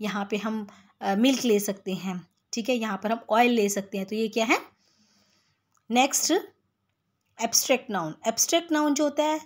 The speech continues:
वो हमें बताता है quality that a person or thing has, क्या उनकी क्वालिटी है, क्या वो काम करते हैं, क्या उनका स्टेट है,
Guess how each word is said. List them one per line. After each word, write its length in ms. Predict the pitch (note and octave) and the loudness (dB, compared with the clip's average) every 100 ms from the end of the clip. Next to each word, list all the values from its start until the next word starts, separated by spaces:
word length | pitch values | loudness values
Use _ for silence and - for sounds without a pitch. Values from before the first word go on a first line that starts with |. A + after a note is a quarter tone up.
| - G#3+ | -10 0
वो 160 | B3+ | 2
हमें 260 | C#4 C4+ C#4 | 4 2 0
बताता 340 | B3+ B3+ B3 | 0 0 2
है 160 | C4 C#4+ - - | 0 0 -4 2
quality 460 | C#4 D4 D4 D4+ B3 | 4 4 2 2 2
that 160 | G#3+ | 2
a 80 | B3 A#3+ | 0 0
person 260 | G3+ G3+ A#3 | -2 -2 -4
or 160 | A#3+ | -4
thing 180 | A#3+ A#3 | -2 -4
has, 400 | F#3 E3+ E3 - - | -4 -10 -10 -14 -4
क्या 140 | C4 C4 | 2 4
उनकी 280 | B3 A#3+ | 4 -2
क्वालिटी 480 | A#3+ G3 F3 E3+ F#3 | -4 -2 -4 -4 -10
है, 180 | F3+ G#3 | -8 -8
क्या 260 | G3+ B3 B3 | -2 0 2
वो 160 | C4+ | 0
काम 340 | C#4 G3 F3+ F3+ | -2 -6 -6 -6
करते 320 | G3+ F#3 G#3 | -6 -6 -4
हैं, 160 | A#3 B3+ - - - | -6 -8 -14 -18 0
क्या 180 | D#4 D#4 | 4 4
उनका 280 | D4 D#4 | 4 4
स्टेट 400 | D#4 - A3+ G3 | 2 2 0 0
है, 200 | - E3+ | -2 -8